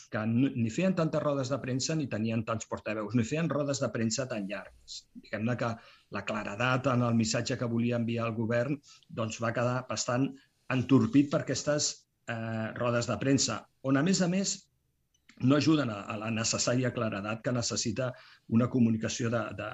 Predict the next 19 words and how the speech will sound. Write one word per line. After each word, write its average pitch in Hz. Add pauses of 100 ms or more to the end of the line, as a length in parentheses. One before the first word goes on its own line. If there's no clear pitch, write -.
(220)
de 101
crisi. 113 (460)
I, 123
a 127
més 165
a 170
més, 170
hi 170
havia 143
portaveus 131
poc 127
adequats, 113
com 95
eren, 123
eh, 101 (440)
responsables 117
dels 117
militars 113
i 143